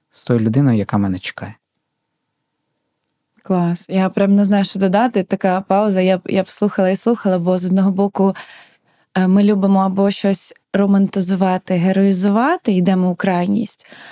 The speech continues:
Speaker 2: або навпаки, он, там всі зраджують, всі в порнографії сидять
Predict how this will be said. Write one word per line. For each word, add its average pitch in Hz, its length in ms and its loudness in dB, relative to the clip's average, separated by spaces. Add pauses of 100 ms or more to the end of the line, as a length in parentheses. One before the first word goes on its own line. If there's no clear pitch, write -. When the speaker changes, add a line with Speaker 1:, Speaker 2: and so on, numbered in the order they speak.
(100)
Speaker 2:
або 190 280 0
навпаки, 226 600 0
он, 277 360 4
там 208 220 0
всі 254 260 -2
зраджують, 220 840 -2
всі - 240 -2
в 226 60 -2
порнографії 247 1000 0
сидять 208 560 -2